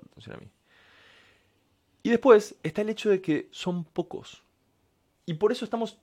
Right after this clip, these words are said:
tan acostumbrados a ver proyectos que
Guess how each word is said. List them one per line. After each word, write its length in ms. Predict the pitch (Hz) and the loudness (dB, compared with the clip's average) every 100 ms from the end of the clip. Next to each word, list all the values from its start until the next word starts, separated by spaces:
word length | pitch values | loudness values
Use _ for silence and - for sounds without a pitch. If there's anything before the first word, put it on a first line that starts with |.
| _ | _
tan 160 | 170 196 | -4 -2
acostumbrados 920 | 180 160 - 151 147 226 214 165 185 | -4 -8 -12 -12 -6 0 0 0 -4
a 120 | - | -2
ver 380 | 113 190 180 180 | 0 2 0 -2
proyectos 800 | 127 113 185 185 - 127 196 - - - - _ _ | -10 -6 -4 -6 -6 -6 -6 -12 -20 -20 -20 _ _
que 440 | - 131 143 - | -4 0 0 -4